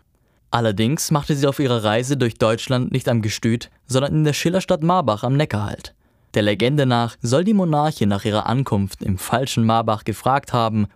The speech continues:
"Where are the horses?" "Wo sind die Pferde?"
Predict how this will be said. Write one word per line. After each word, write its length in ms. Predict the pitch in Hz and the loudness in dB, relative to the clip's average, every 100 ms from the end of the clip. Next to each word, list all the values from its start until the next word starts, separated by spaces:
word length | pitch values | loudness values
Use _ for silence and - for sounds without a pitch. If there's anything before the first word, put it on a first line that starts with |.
| _ - | _ -2
"Where 240 | 220 254 | 0 2
are 140 | 214 175 | 0 0
the 160 | 165 | 0
horses?" 640 | 139 110 107 139 202 - - _ _ _ _ | 2 0 0 -2 -4 -6 -10 _ _ _ _
"Wo 220 | 104 107 | -2 0
sind 160 | 101 104 | 0 -2
die 80 | 104 | -2
Pferde?" 420 | - 175 185 | 0 0 0